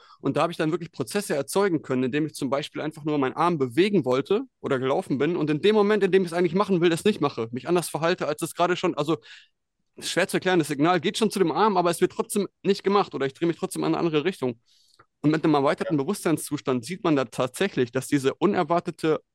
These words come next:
Speaker 1: Re-, Realitätsvariante erst neu gerendert werden muss, dass da, dass es da zu Verzögerungen oder so Ruckeleffekten teilweise kommt, ja. Und das kann man bewusst erzeugen, wenn man sich da mal ein bisschen reinsteigert, so. Das ist eine
Speaker 2: Ja, das
Speaker 1: auch
Speaker 2: kann man.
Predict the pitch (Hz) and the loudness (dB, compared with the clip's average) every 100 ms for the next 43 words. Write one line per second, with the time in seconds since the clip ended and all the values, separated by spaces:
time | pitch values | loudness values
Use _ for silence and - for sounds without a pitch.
0 | _ - 135 139 147 139 - 143 151 139 | _ -12 -4 0 2 0 -2 0 0 0
1 | 202 208 139 139 131 131 - 139 - 143 | -2 -2 -2 0 0 -2 -2 -2 -2 0
2 | 175 147 160 190 120 120 117 110 - 127 | 0 0 0 0 -2 -4 -4 -6 -6 -6
3 | - 143 - _ - 151 - 151 139 - | -2 -4 -4 _ -14 -6 -6 -4 -8 -2
4 | 202 180 139 127 135 127 196 202 123 - | 0 2 0 0 -2 -4 -4 -2 -4 -4
5 | 127 - 120 120 120 120 113 110 110 123 | -6 -6 -4 -2 -2 -4 -6 -8 -6 -8
6 | - - - - 131 - 165 143 139 175 | -10 -14 -16 -8 -6 0 0 0 -2 -4
7 | 131 - 165 131 117 123 117 120 123 123 | -8 -4 -4 -2 -2 -2 -6 -6 -4 -2
8 | 127 - 123 143 156 - 104 104 - 110 | -4 -4 -2 -2 -2 -4 -6 -6 -10 -12
9 | - _ _ _ _ _ 127 - - 123 | -12 _ _ _ _ _ -16 -8 0 2
10 | 127 131 135 147 - | 2 2 -2 -4 -6